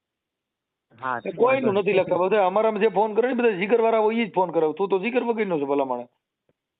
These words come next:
Speaker 1: ના, ના, જીગરવાળો તો એવું કઈ જીગરવાળા જ છે આપણે, એવું નથી.
Speaker 2: તો પછી તું અટાણે કહે કે
Speaker 1: સમજ્યા?
Speaker 2: તો મારું મૂકતા નહીં ને આમ તેમ. મારામાં હવે
Speaker 1: પણ એમ
Speaker 2: કાકા
Speaker 1: નહીં,
Speaker 2: એક,
Speaker 1: ખોટું
Speaker 2: એક અટાણે
Speaker 1: પણ હોય
Speaker 2: હા,
Speaker 1: ને.
Speaker 2: ઈ છ વર્ષના છોકરા મને ફોન કર્યો. કેટલા વર્ષના?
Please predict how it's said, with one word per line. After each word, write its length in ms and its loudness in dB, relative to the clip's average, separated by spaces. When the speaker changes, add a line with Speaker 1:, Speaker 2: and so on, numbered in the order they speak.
Speaker 1:
ના, 220 -6
ના, 200 -8
જીગરવાળો 560 -4
તો 120 -10
એવું 280 -6
કઈ 140 -6
જીગરવાળા 420 -4
જ 60 -10
છે 120 -6
આપણે, 240 -4
એવું 180 -6
નથી. 220 -4
Speaker 2:
તો 120 -4
પછી 120 -2
તું 280 0
અટાણે 240 -2
કહે 80 -2
કે 60 2
Speaker 1:
સમજ્યા? 160 0
Speaker 2:
તો 140 0
મારું 240 0
મૂકતા 340 0
નહીં 120 -6
ને 80 0
આમ 120 0
તેમ. 160 -2
મારામાં 400 2
હવે 140 2
Speaker 1:
પણ 240 -2
એમ 60 -10
Speaker 2:
કાકા 260 4
Speaker 1:
નહીં, 120 2
Speaker 2:
એક, 60 -4
Speaker 1:
ખોટું 260 0
Speaker 2:
એક 200 6
અટાણે 280 2
Speaker 1:
પણ 220 -2
હોય 140 2
Speaker 2:
હા, 140 2
Speaker 1:
ને. 80 4
Speaker 2:
ઈ 40 2
છ 140 -2
વર્ષના 300 4
છોકરા 320 2
મને 180 0
ફોન 240 0
કર્યો. 220 2
કેટલા 220 2
વર્ષના? 360 2